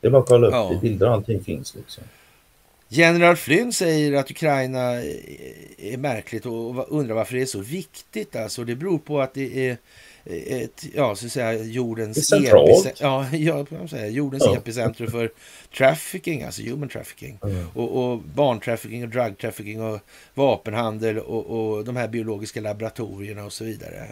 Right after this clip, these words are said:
Speaker 2: Mm.
Speaker 1: Allt dåligt verkar gå där igenom.
Speaker 2: Ja.
Speaker 1: Så, så som Carl Bildt, eh, Eliasson, ja, Göran Persson, allt dåligt går där igenom.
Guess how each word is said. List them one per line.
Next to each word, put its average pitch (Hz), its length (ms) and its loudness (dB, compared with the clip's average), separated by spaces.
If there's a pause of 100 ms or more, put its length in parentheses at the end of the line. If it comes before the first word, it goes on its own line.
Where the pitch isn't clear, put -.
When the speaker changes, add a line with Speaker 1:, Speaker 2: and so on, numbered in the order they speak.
(340)
Speaker 2:
Mm. 110 240 -6
Speaker 1:
Allt 98 380 8
dåligt 76 560 4
verkar 69 300 4
gå 90 220 6
där 73 240 4
igenom. 57 440 -2
Speaker 2:
Ja. 92 500 -2
Speaker 1:
Så, 110 280 6
så 135 180 8
som 120 360 10
Carl 123 240 10
Bildt, 80 640 2
eh, 92 80 6
Eliasson, 85 1600 6
ja, 95 320 8
Göran 101 320 8
Persson, 107 360 6 (100)
allt 185 360 4
dåligt 120 520 6
går 95 200 4
där 78 200 0
igenom. 73 280 -6